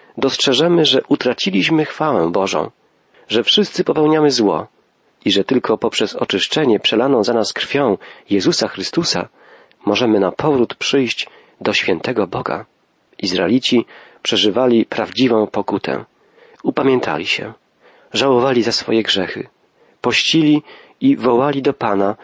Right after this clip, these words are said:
o przebaczenie. Zebrali się w Mizpa, gdzie Samuel przemawiał do nich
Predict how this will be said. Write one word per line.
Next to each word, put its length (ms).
o 100
przebaczenie. 680
Zebrali 440
się 200
w 100
Mizpa, 460
gdzie 380
Samuel 560
przemawiał 480
do 160
nich 260